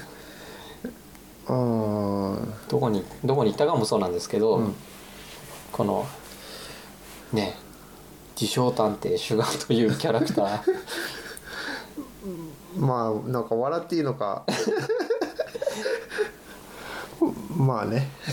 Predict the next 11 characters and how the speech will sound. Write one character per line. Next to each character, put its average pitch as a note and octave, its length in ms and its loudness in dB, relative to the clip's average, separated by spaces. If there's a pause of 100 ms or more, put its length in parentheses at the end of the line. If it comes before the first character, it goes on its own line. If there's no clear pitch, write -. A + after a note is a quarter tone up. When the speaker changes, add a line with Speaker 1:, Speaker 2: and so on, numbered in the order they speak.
(1500)
Speaker 2:
な D#3 100 4
ん D3 40 4
で C3+ 40 4
す C3+ 80 -2
か、 A2 100 4
そ G#2+ 100 2
の、 G2+ 140 0
じ-、 C3 200 2 (140)
持 A#2+ 220 4
病 B2 180 4
が、 A#2+ 280 4